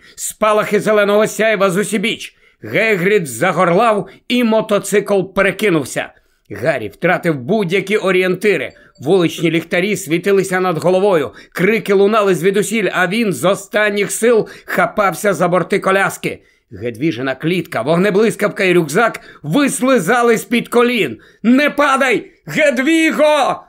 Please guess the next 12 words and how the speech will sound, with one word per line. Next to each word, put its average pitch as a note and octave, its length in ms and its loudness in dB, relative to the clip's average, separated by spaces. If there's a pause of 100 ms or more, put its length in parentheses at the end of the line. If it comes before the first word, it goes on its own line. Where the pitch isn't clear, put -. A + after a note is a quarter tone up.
(140)
Мітла D#3+ 520 0
стрімко G#3+ 680 -2
полетіла F#3+ 500 0
до F3+ 140 -2
землі, F#3+ 400 0
проте C3 520 -4
він F3+ 240 0
спромігся F3 720 -2
вхопити E3 580 -2
за E3 160 0
лямку E3 340 -2
рюкзак D3 500 -2